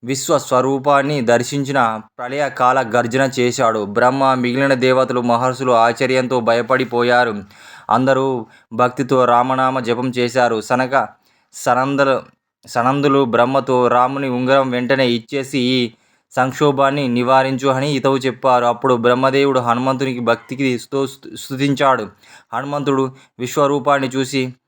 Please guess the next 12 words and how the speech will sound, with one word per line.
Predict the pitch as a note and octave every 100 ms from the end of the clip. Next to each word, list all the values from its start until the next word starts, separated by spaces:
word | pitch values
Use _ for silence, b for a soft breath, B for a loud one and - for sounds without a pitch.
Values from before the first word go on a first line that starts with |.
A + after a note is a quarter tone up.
| _ -
విభ్రమంగా | A#2 A#2+ C3+ C#3+ C#3+ C#3+ C#3
పొందిన | C3 B2+ B2+ C#3 C3+ B2+ A2+
బ్రహ్మ, | A2+ B2+ C#3 C3 B2+ A#2
బ్రహ్మ | G#2+ A#2 C#3+ B2+ - b b _ -
ప్రార్థన | B2 C3 C#3+ C3+
విన్న | C3 C#3 C#3+ B2 - -
హనుమంతుడు | A2 C3+ C#3+ C#3+ C#3+ C3+
తన | C3 B2+
రూపాన్ని | A#2+ C3+ C#3 C3+ C3
ఉపసంహరించాడు. | B2 B2+ C#3+ C3+ C#3 C3+ B2+ C#3 B2+ A#2
అప్పుడు | A2+ A2+ C#3
బ్రహ్మ, | C3 B2 B2+ C3+ B2